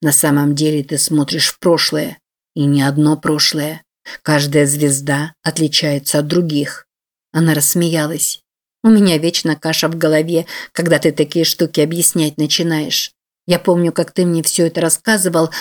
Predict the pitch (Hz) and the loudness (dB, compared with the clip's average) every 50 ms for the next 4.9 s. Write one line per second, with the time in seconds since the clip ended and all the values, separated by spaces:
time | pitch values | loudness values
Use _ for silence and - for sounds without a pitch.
0 | - - - _ - 190 185 180 175 175 165 165 165 160 - - 175 170 202 196 | -12 -14 -10 _ -2 0 0 2 2 2 2 2 2 0 0 0 0 -2 -2 -4
1 | - - 190 165 151 147 156 151 151 156 160 151 - _ _ _ _ - 226 226 | -2 0 2 2 2 0 0 -2 -2 -2 -6 -8 -10 _ _ _ _ -2 0 0
2 | 247 247 - 240 240 - 165 165 165 160 - - - - - - _ _ _ _ | 2 2 0 -4 -2 -2 -4 -4 -2 -4 -4 -6 -6 -8 -12 -12 _ _ _ _
3 | _ _ _ _ _ _ - 127 143 143 143 131 131 139 139 151 147 147 151 147 | _ _ _ _ _ _ -8 -6 -4 -2 0 0 2 2 2 2 2 2 2 2
4 | - - 139 143 143 139 147 156 147 151 160 147 135 - 156 151 147 | 2 0 2 2 2 2 2 2 0 2 0 -2 -2 -2 -4 -6 -8